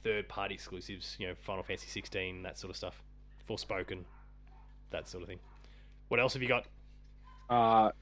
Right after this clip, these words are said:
Speaker 2: just, uh, a Gears of War logo will just appear.
Speaker 1: Oh.
Speaker 2: That's it. That's all we see. And, oh, maybe the sound of chainsaws or
Speaker 1: That'd be cool.
Speaker 2: lances.
Speaker 1: I can get around that.
Speaker 2: That's it. I don't care if they don't show anything. As long as they just show the logo,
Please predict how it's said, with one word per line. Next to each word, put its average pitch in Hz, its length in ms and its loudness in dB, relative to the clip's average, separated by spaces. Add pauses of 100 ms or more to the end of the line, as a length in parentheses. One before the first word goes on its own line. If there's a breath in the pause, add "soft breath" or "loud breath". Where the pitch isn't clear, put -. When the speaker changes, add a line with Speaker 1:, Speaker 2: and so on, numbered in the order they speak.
(140)
Speaker 2:
just, 127 300 4
uh, 127 340 12
a 139 80 4
Gears 139 300 12
of 127 120 8
War 123 200 12
logo 113 400 8
will 101 80 6
just 95 220 -2
appear. 95 280 0
Speaker 1:
Oh. 98 340 0 (920 soft breath)
Speaker 2:
That's 139 280 12
it. 104 140 4
That's 113 200 4
all 107 100 6
we 101 100 4
see. 92 360 -2 (120)
And, 123 180 4
oh, 160 200 12
maybe 160 240 12
the 135 60 10
sound 127 220 10
of 110 60 4
chainsaws 85 560 0 (440)
or 107 140 8
Speaker 1:
That'd 101 200 8
be - 40 -2
cool. 131 100 2
Speaker 2:
lances. - 180 -6 (280)
Speaker 1:
I - 40 -2
can 117 80 0
get 123 100 6
around 117 180 4
that. 113 80 6
Speaker 2:
That's 127 240 8
it. 92 160 0 (1000)
I 170 120 12
don't 165 180 12
care 127 240 12 (100)
if 139 160 2
they 127 100 10
don't 123 200 10
show 120 200 8
anything. 123 240 8
As 139 120 12
long 160 140 12
as 147 80 12
they 151 120 12
just 139 140 10
show 135 200 12
the 117 120 8
logo, 113 560 10